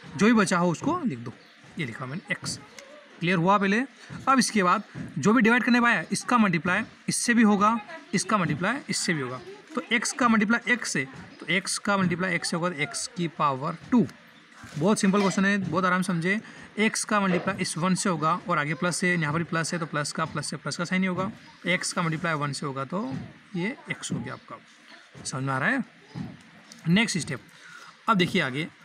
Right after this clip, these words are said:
साइन यहाँ पर प्लस का है तो प्लस का उल्टा माइनस, यहाँ पर sin प्लस का आ रहा, इसका उल्टा माइनस। समझ में आ रहा? Cancel कर देते हैं, एक्स स्क्वायर, एक्स स्क्वायर से cancel हो गया।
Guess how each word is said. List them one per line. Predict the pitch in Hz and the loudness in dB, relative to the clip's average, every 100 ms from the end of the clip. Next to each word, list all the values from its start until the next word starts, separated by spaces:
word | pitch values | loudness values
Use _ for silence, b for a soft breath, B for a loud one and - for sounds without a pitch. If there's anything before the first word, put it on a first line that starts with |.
| - - - - | -20 -20 -20 -18
साइन | - - - 180 208 | -16 -8 0 4 6
यहाँ | 196 | 6
पर | 208 | 4
प्लस | 220 226 | 4 2
का | - 220 | 4 4
है | 247 247 - - - | 4 0 -10 -8 -4
तो | |
प्लस | 160 190 185 | 0 0 2
का | 208 | 4
उल्टा | 190 175 185 185 - - | 4 4 2 2 0 -4
माइनस, | 180 127 127 135 139 - - - - | -4 -2 -4 -6 -6 -8 -12 -16 -6
यहाँ | 156 | -2
पर | 160 165 | -2 0
sin | 170 185 | 2 2
प्लस | 190 185 | 2 -2
का | - 180 | 0 0
आ | |
रहा, | 175 | 0
इसका | 185 151 - 170 | -2 -6 -2 0
उल्टा | 165 143 156 160 190 - | 0 0 0 -2 -4 -6
माइनस। | 170 123 117 117 120 123 - - - - | -4 -2 -4 -8 -10 -10 -12 -14 -18 -14
समझ | 127 | -8
में | 123 | -6
आ | 123 | -2
रहा? | 180 247 - - - - - - | 0 0 -4 -20 -18 -16 -16 -8
Cancel | 131 214 | -4 -2
कर | 202 185 | 0 0
देते | 196 202 | 2 2
हैं, | 185 208 855 1017 - - 523 - - _ - - | 2 2 -2 -12 -16 -18 -18 -20 -20 _ -20 -4
एक्स | 196 202 196 | -2 0 0
स्क्वायर, | - 185 180 | 0 0 0
एक्स | 151 - | -2 -6
स्क्वायर | 165 175 160 | -4 -4 -4
से | - | -4
cancel | 160 180 | -4 -4
हो | 170 | -4
गया। | 160 170 | -4 -4